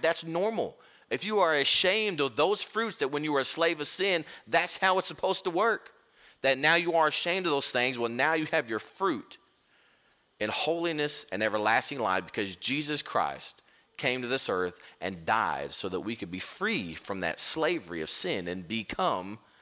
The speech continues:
a slave of God. Now, if you notice, I made that slaves a little bit bigger. That's actually Greek fourteen oh two. It's derived from the same word as Greek fourteen oh one, but it means slightly different.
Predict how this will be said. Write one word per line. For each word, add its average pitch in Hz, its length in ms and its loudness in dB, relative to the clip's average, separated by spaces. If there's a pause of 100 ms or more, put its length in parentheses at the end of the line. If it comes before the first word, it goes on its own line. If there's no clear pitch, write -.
(360)
a 110 140 0
slave 107 640 2
of 104 140 -4
God. 87 360 0 (360)
Now, 123 220 2 (360)
if 139 220 2
you 156 60 0
notice, 160 340 2
I 135 60 4
made 135 260 0
that 127 180 2
slaves 131 440 4
a 117 40 0
little 135 220 0
bit 113 200 -4
bigger. 127 220 2
That's 170 320 2
actually 143 360 0
Greek 127 300 -2
fourteen 165 520 -6
oh 143 140 2
two. 98 440 -4 (320)
It's 120 240 -2
derived 127 520 2
from 135 160 -8
the 110 60 -2
same 147 460 2
word 160 300 0
as 113 160 0
Greek 131 240 -4
fourteen 135 400 -4
oh - 20 0
one, 127 240 0
but 120 100 -8
it 120 140 -4
means 131 260 -2 (120)
slightly 170 680 4
different. 123 400 -6